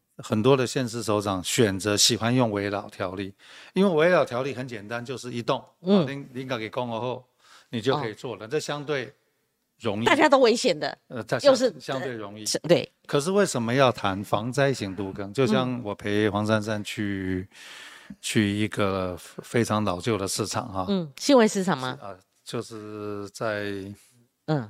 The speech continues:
Speaker 1: 候车站那，那
Speaker 2: 哦，OK，
Speaker 1: 中原街那附近。
Speaker 2: 另外的，对，对，对。
Speaker 1: 根本不要说，不要说消防车，连那个大概就是巷子就这么宽，有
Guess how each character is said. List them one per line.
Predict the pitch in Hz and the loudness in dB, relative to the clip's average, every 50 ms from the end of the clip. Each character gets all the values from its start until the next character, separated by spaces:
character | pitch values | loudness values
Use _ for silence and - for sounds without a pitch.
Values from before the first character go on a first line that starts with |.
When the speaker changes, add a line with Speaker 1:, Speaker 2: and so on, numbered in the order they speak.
| - _ | -12 _
Speaker 1:
候 | - - 135 117 | -6 -6 -4 -4
车 | - - 120 | -4 -8 -12
站 | 101 110 101 101 104 | -14 -14 -14 -14 -16
那， | 101 98 101 | -16 -18 -16
那 | - 107 107 | -14 -14 -2
Speaker 2:
哦， | - 175 | 2 2
OK， | 185 - 196 220 247 - 214 160 | 4 6 6 6 6 6 2 2
Speaker 1:
中 | - | 4
原 | |
街 | |
那 | |
附 | |
近。 | 233 | 4
Speaker 2:
另 | 220 233 | 6 6
外 | 233 202 170 | 6 6 4
的， | 151 131 117 107 110 | 2 0 -4 0 2
对， | 190 185 | 2 4
对， | 170 175 170 160 | 6 6 4 4
对。 | 170 156 135 120 - _ _ _ _ _ _ _ _ _ _ _ _ _ _ _ _ _ _ _ _ _ _ _ _ _ _ _ _ _ _ _ - - | 2 -2 -2 -4 -10 _ _ _ _ _ _ _ _ _ _ _ _ _ _ _ _ _ _ _ _ _ _ _ _ _ _ _ _ _ _ _ -6 -2
Speaker 1:
根 | 190 202 214 220 214 208 | 0 0 0 0 -4 -6
本 | - 120 101 107 | -6 -8 -8 -6
不 | 156 | -6
要 | 165 156 | -6 -6
说， | 165 170 - - - - - - _ _ _ _ _ _ _ | -6 -8 -10 -10 -16 -20 -20 -20 _ _ _ _ _ _ _
不 | 151 | 0
要 | 156 165 | 0 0
说 | 160 165 156 | 0 -4 -10
消 | - - 156 156 | -6 -4 -6 -4
防 | 127 131 123 123 | -4 -6 -10 -10
车， | 117 - 151 160 | -8 -6 -6 -6
连 | 143 147 143 143 160 175 | -4 -4 -6 -6 -6 -6
那 | 185 180 | -10 -10
个 | 151 151 151 147 | -8 -10 -10 -10
大 | - 180 165 | -10 -10 -10
概 | 156 170 | -8 -10
就 | - - 170 | -10 -10 -12
是 | 147 131 - _ _ _ - - - - - - - - - _ | -12 -14 -18 _ _ _ -16 -14 -12 -12 -12 -12 -14 -18 -20 _
巷 | - - - 175 170 147 | -14 -4 -2 -2 -2 -2
子 | 117 123 | -4 -10
就 | 117 139 139 | -10 -10 -10
这 | 131 147 | -8 -10
么 | 139 127 - | -10 -10 -8
宽， | - 135 131 127 | -6 -6 -4 -2
有 | 127 | -2